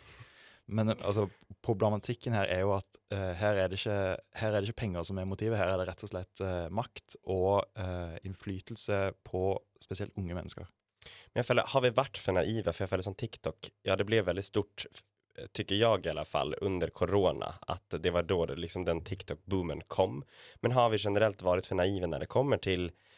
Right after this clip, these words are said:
Speaker 2: vad vi tillåter och inte tillåter kring sociala medier? Inte bara TikTok. Alltså, även om för exempelvis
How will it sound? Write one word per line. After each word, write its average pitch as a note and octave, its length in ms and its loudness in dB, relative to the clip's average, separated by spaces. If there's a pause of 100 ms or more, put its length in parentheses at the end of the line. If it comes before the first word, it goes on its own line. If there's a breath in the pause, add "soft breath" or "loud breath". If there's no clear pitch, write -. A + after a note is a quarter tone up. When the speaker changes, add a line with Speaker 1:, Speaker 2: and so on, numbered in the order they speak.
(200 soft breath)
Speaker 2:
vad G2+ 320 4
vi F#2+ 320 0
tillåter F#2 580 2
och E2 40 2
inte F2 280 0
tillåter E2+ 460 -2
kring F2 300 -2
sociala D#2+ 380 0
medier? D#2 360 -2
Inte F#2+ 200 -2
bara A#2+ 260 2
TikTok. - 440 -8
Alltså, - 180 -2
även G2 380 4
om F#2 240 2
för F#2 120 -2
exempelvis F2 720 0